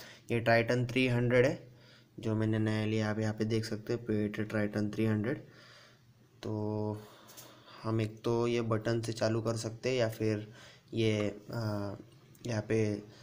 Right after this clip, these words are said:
अ, टास्क बार पे पिन्ड होगा। तो ये, अ, Predator सेंस करके एक एप्लीकेशन है जो ऑफिशियल Predator का, अ, एप्लीकेशन है। तो आपको यहाँ पे सेकंड इस पे लाइटनिंग करके दिखता होगा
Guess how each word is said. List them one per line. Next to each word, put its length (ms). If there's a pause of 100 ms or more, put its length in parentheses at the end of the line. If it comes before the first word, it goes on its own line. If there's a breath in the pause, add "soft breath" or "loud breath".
(260 loud breath)
अ, 320 (420)
टास्क 260
बार 200
पे 120
पिन्ड 320
होगा। 240 (640 loud breath)
तो 80
ये, 80
अ, 600
Predator 380
सेंस 300
करके 520
एक 480
एप्लीकेशन 640
है 260
जो 480 (140)
ऑफिशियल 480
Predator 560
का, 120 (420)
अ, 120 (1700 loud breath)
एप्लीकेशन 480
है। 80
तो 80
आपको 300
यहाँ 140
पे 100
सेकंड 480
इस 120
पे 240
लाइटनिंग 580
करके 240
दिखता 300
होगा 280